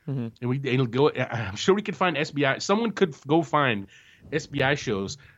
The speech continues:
Speaker 2: last year around the same time where I felt like I was saying the same exact thing about this F C Dallas team. "Oh, they're a good team. Uh, they're gonna be there, but don't let, but th-, they're playing a, you know, the results are, are flattering them right now." I swear, I swear I said the same thing.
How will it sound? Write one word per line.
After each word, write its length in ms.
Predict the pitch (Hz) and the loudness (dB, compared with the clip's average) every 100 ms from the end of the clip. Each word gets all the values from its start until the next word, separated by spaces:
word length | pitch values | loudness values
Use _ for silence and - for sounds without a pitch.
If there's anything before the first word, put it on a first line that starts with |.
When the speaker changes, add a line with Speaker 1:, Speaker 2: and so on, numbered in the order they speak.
| - | -2
Speaker 2:
last 400 | 113 139 151 - | 2 4 2 2
year 260 | 139 117 | 2 4
around 280 | 107 113 139 | 2 2 2
the 80 | 143 | 2
same 260 | - 151 135 | 0 -2 0
time 320 | 160 135 113 | 2 2 2
where 140 | 143 | 0
I 40 | - | 0
felt 220 | - 233 | 0 2
like 120 | 240 | 4
I 40 | |
was 140 | 226 220 | 2 0
saying 160 | 247 | -2
the 80 | 226 | -2
same 420 | 214 - 269 247 | -4 -6 -4 -2
exact 460 | 214 170 214 151 - | 0 0 0 0 2
thing 340 | 226 190 107 104 | 4 4 2 -2
about 200 | 123 123 | -2 -2
this 160 | 135 | -4
F 120 | 143 143 | -6 -6
C 80 | |
Dallas 280 | 139 147 147 | -4 -2 -2
team. 160 | 110 - - - | -4 -10 -12 -4
"Oh, 80 | 226 | 4
they're 100 | 214 | 4
a 40 | |
good 180 | 202 196 | 4 4
team. 400 | 208 190 180 180 - - - | 6 8 6 2 -14 -8 2
Uh, 200 | 151 143 | 4 6
they're 100 | 156 | 6
gonna 160 | 165 | 4
be 180 | 147 165 | 6 6
there, 380 | 151 143 139 131 _ - | 6 6 4 0 _ -6
but 140 | 113 | 2
don't 160 | 151 147 | 4 4
let, 160 | 120 | 0
but 280 | 117 120 - | -6 -6 0
th-, 180 | 156 139 | 0 4
they're 120 | 131 | 2
playing 300 | - 180 160 | 4 2 4
a, 40 | 143 | 2
you 360 | - - 139 | -4 -4 -2
know, 60 | 113 | 0
the 120 | 120 | 2
results 380 | 135 170 196 - | 4 6 4 2
are, 180 | 147 - | -2 0
are 280 | 131 120 | 2 2
flattering 480 | 107 151 131 131 123 | 2 2 4 4 2
them 180 | 120 117 | 0 0
right 140 | 107 | -2
now." 140 | 98 82 | -4 -8
I 80 | 82 | -10
swear, 360 | - 170 160 - | -12 -10 -12 -12
I 60 | |
swear 300 | - - 135 | -10 -2 -2
I 60 | 98 | -2
said 160 | - 104 | -6 -12
the 80 | |
same 160 | 98 87 | -10 -12
thing. 140 | 82 | -12